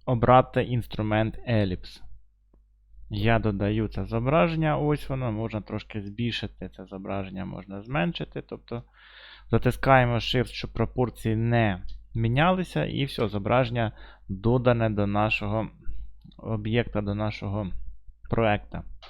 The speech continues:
Далі переходимо. До речі, це растрове зображення, щоб ви розуміли, воно складається з пікселів, тобто це не векторне. Далі переходимо до інструментів, обираємо тут інструмент «Еліпс» та створюємо еліпс.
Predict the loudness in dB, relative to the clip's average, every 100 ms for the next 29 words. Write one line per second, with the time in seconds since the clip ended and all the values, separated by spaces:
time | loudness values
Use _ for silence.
0 | -20 _ _ _ _ -8 -2 4 6 4
1 | 2 -2 -2 -2 -2 0 4 6 6 2
2 | 4 6 8 8 6 0 -2 -4 0 2
3 | 2 0 -2 -2 -2 -2 -2 -2 2 2
4 | 0 -4 -6 -6 -2 -4 -6 -12 -8 -8
5 | -4 -6 -8 -12 -10 -4 0 0 0 -2
6 | -4 -12 -14 -18 -18 -16 -16 -20 -20 -14
7 | -2 6 6 6 2 -4 -20 -20 -20 -20
8 | -2 4 6 4 2 2 2 2 0 0
9 | 0 2 2 2 0 0 0 2 4 4
10 | 2 0 -2 -4 -4 -6 -4 -2 -2 -2
11 | -2 -2 -2 -8 -6 0 2 2 -2 -6
12 | 0 2 0 0 -4 -2 -4 -6 -10